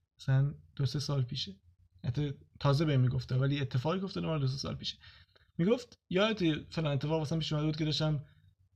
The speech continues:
می‌مردم، خیلی ناراحت بودم و اینا، تو بهم گفتی که بنویس همین چیزایی که الان داره ناراحتت می‌کنه رو بنویس.» می‌گفت من اون موقع یه کاغذ برداشتم و شروع کردم نوشتن، همینجوری نوشتم، نوشتم.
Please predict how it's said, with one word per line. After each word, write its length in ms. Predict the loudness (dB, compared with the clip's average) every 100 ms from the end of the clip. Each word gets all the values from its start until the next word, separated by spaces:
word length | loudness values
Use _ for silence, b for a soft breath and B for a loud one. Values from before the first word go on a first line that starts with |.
| _ _ 2
می‌مردم، 420 | 4 4 4 2
خیلی 320 | 2 2 2
ناراحت 500 | 2 2 2 0 -2
بودم 380 | -4 -4 -2 -2
و 40 |
اینا، 680 | 0 0 -2 -2 -2 -2 -6 b b
تو 100 | -2
بهم 180 | 0 2
گفتی 240 | 0 -2 -2
که 140 | -2
بنویس 840 | 2 4 4 4 2 -2 -6 -16 _ _ _ _ _ _ _ -2
همین 400 | 2 4 2 0
چیزایی 300 | 0 -2 0
که 100 | 0
الان 220 | -2 -2
داره 160 | -2 0
ناراحتت 440 | 0 0 -2 -2
می‌کنه 260 | -2 -2 -2
رو 60 |
بنویس.» 240 | -2 0 0
می‌گفت 240 | 0 0
من 340 | 0 0 0 -4 B B _ _ _ _ 0
اون 100 | 2
موقع 520 | 2 2 0 -2 -4 -8 -10
یه 100 | -4
کاغذ 340 | 0 0 0
برداشتم 480 | -2 -2 -4 -4 -4
و 60 |
شروع 300 | -4 -2 -4
کردم 300 | -2 -2 0
نوشتن، 500 | 0 0 -2 -2 -4
همینجوری 460 | -2 0 0 0 0
نوشتم، 480 | -2 -2 -2 -2 -2
نوشتم. 420 | -2 -4 -4 -6